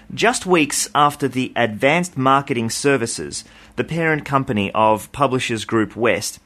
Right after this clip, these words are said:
which distributed Thunder's Mouth, the publisher for Overclocked, went bankrupt. You remember Advanced Marketing Services? What a mess.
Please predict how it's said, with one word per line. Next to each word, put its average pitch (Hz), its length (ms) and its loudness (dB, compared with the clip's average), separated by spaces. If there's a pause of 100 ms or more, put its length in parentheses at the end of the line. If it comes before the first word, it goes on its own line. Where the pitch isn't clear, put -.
(260)
which 151 300 0
distributed 127 640 -2
Thunder's 110 440 0
Mouth, 117 400 -2 (400)
the 120 140 -2
publisher 160 480 0
for - 140 -6
Overclocked, 117 720 -2 (240)
went 127 400 -2
bankrupt. 151 600 -6 (360)
You 127 140 0
remember 143 360 0
Advanced 127 380 -2
Marketing 131 400 -2
Services? 151 600 -4
What 139 360 -2
a 123 60 -2
mess. 117 440 -2